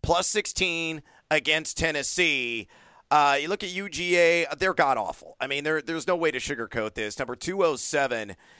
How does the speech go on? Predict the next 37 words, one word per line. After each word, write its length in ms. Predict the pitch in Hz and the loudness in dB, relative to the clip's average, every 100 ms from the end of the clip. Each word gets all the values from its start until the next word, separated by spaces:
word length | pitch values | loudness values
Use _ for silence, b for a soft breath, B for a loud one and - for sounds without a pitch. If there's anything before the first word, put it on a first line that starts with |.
| b | b
in 140 | 139 151 | -2 0
Bart 260 | 151 147 | 2 2
Torvik 340 | - 156 139 131 | 0 -2 0 -2
since 280 | - 139 - | -6 -10 -2
February 560 | 160 156 180 160 135 | -2 0 -2 -2 -2
first 420 | 131 160 156 135 | -2 -2 -2 -4
in 80 | 123 | -6
overall 580 | 120 151 160 160 147 127 | -4 -2 0 2 2 2
efficiency. 680 | 117 156 139 127 - 123 107 | -2 -4 -4 -8 -6 -6 -6
However, 920 | - - 151 165 214 254 139 95 90 b b | -8 -2 -2 0 0 0 -4 -6 -10 b b
they're 160 | - 151 | -6 -4
shooting 300 | - 220 254 | -2 -4 -2
the 60 | 214 | 0
ball 240 | 196 190 | 2 2
better, 280 | - 165 117 | 2 2 0
one 220 | 101 170 | -2 -4
point 240 | 160 180 | -2 -6
zero 220 | 135 165 156 | -4 -4 0
nine 240 | 143 135 | 0 0
five 240 | 143 143 | -2 -2
points 240 | - 143 127 | -4 -8 -8
per 100 | 120 | -10
possession. 440 | 110 113 151 170 | -6 -4 -2 -4
That's 100 | 135 | -8
a 40 | 101 | -10
respectable 520 | 107 - 156 165 156 | -6 -2 -2 -2 -4
number 180 | 131 110 | -4 -4
seventy-three 520 | - 135 120 120 123 | -6 -6 -8 -8 -8
in 40 | |
the 60 | 104 | -8
country 380 | - 135 156 160 | -4 -4 -4 -6
in 60 | |
that 140 | 143 131 | -4 -2
category 460 | 139 135 139 139 | -2 -2 -2 -2
over 100 | 131 | -2
that 160 | 127 120 | -2 -4
span. 460 | - 139 135 131 | -4 -2 0 -2